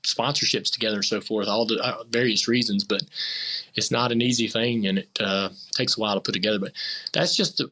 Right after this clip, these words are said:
small example of all of the crazy, minute, critical parts that it takes to get the series up and down the road. And, um,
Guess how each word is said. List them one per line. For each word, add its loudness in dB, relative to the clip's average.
small 2
example 0
of -2
all 2
of -2
the 2
crazy, 2
minute, 0
critical 2
parts 2
that 0
it -6
takes 0
to -2
get -2
the -2
series 2
up -4
and -2
down 4
the 2
road. 4
And, 2
um, 2